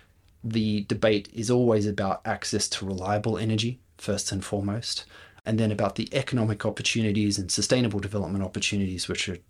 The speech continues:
attached to that. So the sustainable development agenda, as it's become more recognized, has become really one of the most important, uh,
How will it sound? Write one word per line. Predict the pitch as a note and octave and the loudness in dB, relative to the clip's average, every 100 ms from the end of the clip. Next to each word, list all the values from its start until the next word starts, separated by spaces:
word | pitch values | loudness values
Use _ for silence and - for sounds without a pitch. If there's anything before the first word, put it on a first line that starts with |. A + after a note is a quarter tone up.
| - | -18
attached | - - F2+ - | -12 -6 -2 -2
to | - | -2
that. | F2+ E2 - | -6 -8 -8
So | - - - - - - - | -6 -6 -8 -16 -18 -12 -2
the | |
sustainable | A2 A#2 D3+ C#3 A#2+ A2+ | 0 4 6 6 4 2
development | G2+ A2 A2 G#2 G2+ | 2 2 2 2 2
agenda, | A2 G#2 G2+ | 2 4 4
as | G#2 G#2+ | 4 2
it's | - | 0
become | - G2+ G2+ G2 F#2 | -4 -4 0 0 0
more | - A2 G2+ | 0 2 2
recognized, | G2 - G2+ G2 F#2 - | 0 -2 0 0 -2 -6
has | - - A2 | -10 -4 -2
become | - G2+ - G#2 G2+ - - - - - _ | -2 -4 0 0 0 -4 -14 -18 -20 -20 _
really | C3 D#3+ F#3 B2 | -2 4 6 8
one | A#2 | 6
of | G#2+ | 4
the | A2 | 4
most | A2 - | 2 2
important, | G2+ - G#2 G2+ G2+ - - | -2 -2 0 2 2 2 0
uh, | G2+ G2 | 2 0